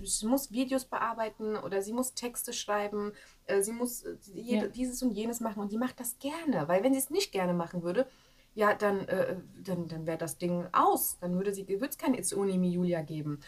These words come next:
Speaker 1: Und wenn sie da natürlich dann eine Kooperationsanfrage hat, wo sie sagt, "Hey, das ist ein geiles Produkt, konsumiere ich zum Beispiel selber schon seit Jahren", also ist sie schon Fan, sag ich mal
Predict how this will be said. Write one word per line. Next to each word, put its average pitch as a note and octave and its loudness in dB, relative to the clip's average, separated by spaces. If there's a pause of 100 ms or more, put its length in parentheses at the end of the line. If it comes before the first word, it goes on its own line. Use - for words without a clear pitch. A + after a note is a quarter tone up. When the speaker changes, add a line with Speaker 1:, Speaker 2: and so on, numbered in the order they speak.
(180)
Speaker 1:
Und F#3+ -2
wenn F#3+ 2
sie G3 -2
da F#3 4
natürlich B3 -2
dann A#3 -4
eine G#3+ -4
Kooperationsanfrage F#3+ -2
hat, C4 4
wo G3+ -4
sie F#3+ -4
sagt, F#3 -4
"Hey, A#3+ -2
das G#3 -8
ist - -12
ein F3+ -4
geiles F3+ 0
Produkt, A3 -6
konsumiere G3+ 2
ich - -8
zum G#3 -6
Beispiel G#3 0
selber A3+ 4
schon G#3 -4
seit E3 -2
Jahren", F3+ 4 (280)
also F#3 0
ist - 0
sie C#4 2
schon F3+ 0
Fan, F3+ 6
sag E3 2
ich - -8
mal E3 -2